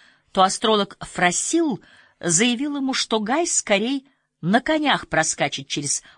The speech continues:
Байский залив, чем будет императором. Примечание.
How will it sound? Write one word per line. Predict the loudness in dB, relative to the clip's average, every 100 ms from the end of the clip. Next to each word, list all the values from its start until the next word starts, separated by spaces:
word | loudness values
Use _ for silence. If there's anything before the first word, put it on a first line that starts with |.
| -6
Байский | 2 2 2 -2 -4
залив, | -4 -2 -4 -6
чем | -6 -6 -6
будет | -8 -10 -8
императором. | -8 -4 -2 -2 -4 -10 -12 -16 _ _ _ _ _ _ _ _ _ _ _ _ _ _ _ _ _ _ _ _ _ _ -10
Примечание. | -8 -6 -6 -6 -8 -10